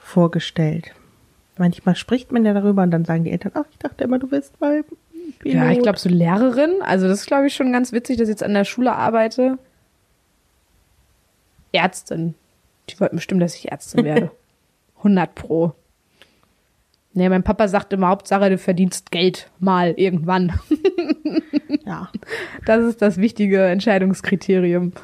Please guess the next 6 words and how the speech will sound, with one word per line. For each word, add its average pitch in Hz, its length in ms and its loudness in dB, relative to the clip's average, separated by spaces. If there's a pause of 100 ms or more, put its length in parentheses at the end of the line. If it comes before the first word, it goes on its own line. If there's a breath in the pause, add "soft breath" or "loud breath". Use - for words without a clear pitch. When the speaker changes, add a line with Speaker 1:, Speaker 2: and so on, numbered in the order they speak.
(440 loud breath)
Speaker 1:
Stimmt, - 180 -10 (240)
ja. 175 260 -2 (500)
Ja, 185 240 0 (340)
die - 100 -12
alte 180 220 0
Generation. - 640 -2